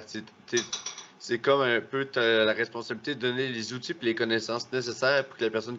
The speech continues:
comprenne sa programmation, puis qu'elle évite les blessures. Tu sais, si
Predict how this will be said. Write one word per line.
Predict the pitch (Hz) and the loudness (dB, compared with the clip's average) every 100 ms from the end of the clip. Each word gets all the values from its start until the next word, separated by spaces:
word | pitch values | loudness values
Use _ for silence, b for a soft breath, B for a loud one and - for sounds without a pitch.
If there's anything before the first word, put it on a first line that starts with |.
| - | -4
comprenne | 156 143 135 143 | 0 0 2 0
sa | 135 | 0
programmation, | 113 113 110 107 104 98 127 143 139 B B B - | -2 0 2 2 -2 -2 -4 -4 -8 B B B -4
puis | 160 175 175 170 | 2 2 2 -2
qu'elle | - 107 98 - | 2 2 2 0
évite | 127 113 135 156 - | -2 0 -2 -4 -4
les | |
blessures. | 95 104 101 127 135 | -4 -2 -2 -2 -2
Tu | 165 170 | -2 -2
sais, | |
si | - 123 | -2 -6